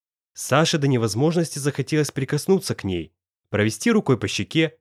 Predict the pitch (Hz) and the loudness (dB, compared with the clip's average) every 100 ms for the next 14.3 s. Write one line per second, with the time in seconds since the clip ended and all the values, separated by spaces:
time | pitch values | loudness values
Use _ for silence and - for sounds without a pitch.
0 | _ _ _ 90 - 95 170 - 180 151 | _ _ _ -6 -4 -4 -6 -2 -2 0
1 | 151 151 - 98 90 98 131 151 139 - | 0 -2 -4 -4 -2 0 0 -2 -6 -4
2 | 110 110 117 113 139 120 95 76 _ _ | -4 -2 -4 -2 -2 -2 -4 -12 _ _
3 | _ _ _ _ _ 101 101 110 175 220 | _ _ _ _ _ -4 -4 -2 2 2
4 | 214 208 202 196 165 120 127 127 - - | 4 2 2 2 2 2 2 0 -4 -14
5 | _ _ 90 95 - - - 165 123 131 | _ _ -8 -2 0 2 2 2 2 2
6 | 151 135 107 98 123 170 175 160 123 127 | 2 2 0 0 0 0 0 -2 -2 0
7 | 127 - - - 185 - - 160 151 131 | 0 -2 -8 -2 -2 -2 -2 2 2 0
8 | 135 147 143 139 160 135 92 76 _ _ | -2 -2 -2 0 2 2 0 -6 _ _
9 | _ _ _ _ - 98 98 92 165 - | _ _ _ _ -6 -4 -2 -2 -4 -2
10 | - 170 - 120 139 107 107 - 90 92 | -2 -2 -2 -6 -6 -6 -6 -6 -4 -2
11 | 113 123 131 127 95 78 _ _ _ _ | -2 0 0 0 -2 -10 _ _ _ _
12 | _ _ _ _ _ 110 143 214 208 196 | _ _ _ _ _ 0 2 4 4 2
13 | - 160 156 131 117 110 104 95 95 165 | 2 4 6 4 4 2 2 0 2 2
14 | 190 - | 2 -2